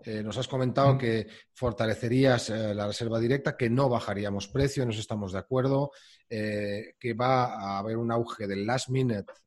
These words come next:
Speaker 1: eh, de reserva a cortísimo plazo y del largo plazo, y por en medio, mm, no se sabe, el turista nacional, la cancelación flexible, el seguro de cancelación previo, eh,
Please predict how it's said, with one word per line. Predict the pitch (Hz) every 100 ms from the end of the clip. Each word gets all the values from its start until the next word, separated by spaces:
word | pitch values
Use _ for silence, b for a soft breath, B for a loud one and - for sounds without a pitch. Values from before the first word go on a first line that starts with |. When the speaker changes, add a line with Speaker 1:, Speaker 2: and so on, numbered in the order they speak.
| _
Speaker 1:
eh, | 98 95
de | 92
reserva | 92 95 117 113
a |
cortísimo | - 98 113 - 110 101
plazo | 139 151 110
y |
del | 104 95
largo | 107 110 -
plazo, | 151 151 160
y |
por | - 101
en | 107
medio, | 120 113 107 92 - b b _ -
mm, | 95 95 180 175 175 185 170 170 175 180 175 180
no | -
se | 104
sabe, | 131 135 156 185 B B B -
el | 104 101
turista | - 123 - 113
nacional, | 107 123 127 156 175 156
la | 110
cancelación | 107 101 104 98 123 113
flexible, | 113 104 - 139 131 139 147
el | 117 101
seguro | 110 120 147
de | 113
cancelación | 107 104 101 104 98
previo, | 117 120 123 127 127 127 B B -
eh, | 107 107 104 104 104 104